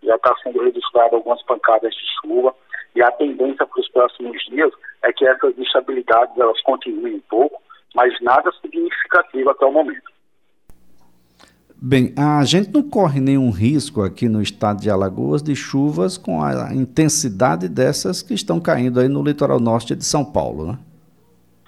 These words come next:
Speaker 1: Olha, nós não, não, não descartamos algum evento de pancadas de chuva, principalmente no próximo, na próxima quadra chuvosa. Isso por conta ainda da interação do efeito La Niña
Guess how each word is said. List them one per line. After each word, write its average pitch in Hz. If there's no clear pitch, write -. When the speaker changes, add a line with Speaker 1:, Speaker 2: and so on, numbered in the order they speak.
Speaker 1:
Olha, -
nós 151
não, -
não, 370
não 294
descartamos -
algum 120
evento 147
de -
pancadas 135
de 117
chuva, 127
principalmente -
no 147
próximo, 151
na 135
próxima 139
quadra 131
chuvosa. 127
Isso 165
por 170
conta 123
ainda 120
da 120
interação 113
do 110
efeito -
La 101
Niña 226